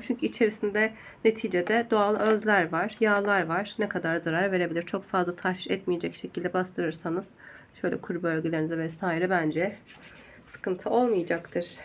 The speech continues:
Yani bu ürünü alın, aldırın diyorum.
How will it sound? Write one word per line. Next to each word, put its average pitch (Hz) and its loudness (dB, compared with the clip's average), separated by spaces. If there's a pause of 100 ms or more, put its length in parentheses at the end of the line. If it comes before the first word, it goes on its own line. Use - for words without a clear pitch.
(460)
Yani 208 2
bu 220 4
ürünü 185 2
alın, 180 0
aldırın 170 0
diyorum. 165 -2